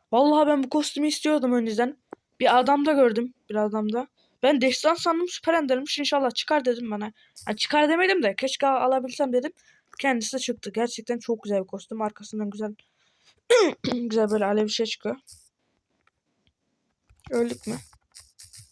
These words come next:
Kaç, kaç, kaç. Oğlum bana geliyor ya. Şunu alalım.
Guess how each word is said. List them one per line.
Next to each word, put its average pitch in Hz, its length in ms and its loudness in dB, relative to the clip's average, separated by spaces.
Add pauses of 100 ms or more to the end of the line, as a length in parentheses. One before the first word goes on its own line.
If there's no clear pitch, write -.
(680)
Kaç, - 220 -18
kaç, 247 220 -10
kaç. 262 280 -10
Oğlum 226 220 -4
bana 277 180 0
geliyor 226 300 2
ya. 190 480 -2 (4000)
Şunu 240 200 -6
alalım. 240 380 -2